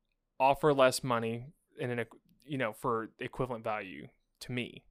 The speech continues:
right? So the restaurant owner, the value is eighty dollars, and to that person, it's a different value, right?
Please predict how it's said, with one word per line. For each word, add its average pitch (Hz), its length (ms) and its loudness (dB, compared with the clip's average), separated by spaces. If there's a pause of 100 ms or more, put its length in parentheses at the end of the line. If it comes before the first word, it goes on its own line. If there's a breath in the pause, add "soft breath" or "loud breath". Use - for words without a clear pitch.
(340)
right? 110 300 -10
So 113 260 -4 (800 soft breath)
the 123 80 -2
restaurant 156 360 4
owner, 127 320 4
the 127 100 0
value 117 380 2
is 110 220 -4 (100)
eighty 117 220 -8
dollars, 107 540 -8 (280)
and 117 340 -6
to 117 240 -6
that 110 320 -8
person, 123 580 -2 (680)
it's - 200 -14
a 123 60 -8
different 120 360 -4
value, 107 420 -4 (140)
right? 113 240 -10